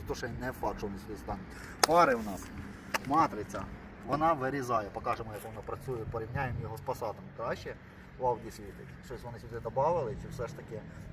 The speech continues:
вак робить все однакове? Панорамна стеля, люк відкривається. Жодних зауважень по ньому немає. Дзеркала максимальні, з автоскладанням,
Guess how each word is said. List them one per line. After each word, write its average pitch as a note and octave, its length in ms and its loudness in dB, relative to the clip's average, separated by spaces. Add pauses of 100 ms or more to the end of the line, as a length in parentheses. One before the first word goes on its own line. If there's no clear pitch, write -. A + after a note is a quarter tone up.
(140)
вак A#2+ 240 4
робить A#2+ 260 0
все B2 140 0
однакове? A#2 520 0 (300)
Панорамна D3 600 2
стеля, E3 400 0 (160)
люк C3+ 260 -4
відкривається. C3 800 -2 (800)
Жодних C3+ 260 -4
зауважень C3 440 -2
по C3 60 -6
ньому C3 240 -8
немає. C#3 440 -2
Дзеркала B2 320 -4
максимальні, B2 680 -6
з A2+ 40 -8
автоскладанням, A#2+ 720 -4